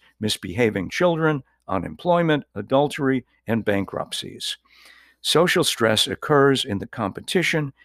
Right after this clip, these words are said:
and aggression between people and groups such as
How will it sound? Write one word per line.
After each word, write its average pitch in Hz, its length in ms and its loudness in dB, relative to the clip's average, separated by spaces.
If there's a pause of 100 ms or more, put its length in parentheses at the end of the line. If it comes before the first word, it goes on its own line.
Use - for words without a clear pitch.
(140)
and 92 160 -6
aggression 120 500 0
between 90 520 -8
people 156 460 -2 (320)
and 90 180 -6
groups 139 420 -2 (140)
such - 360 0
as 82 300 -6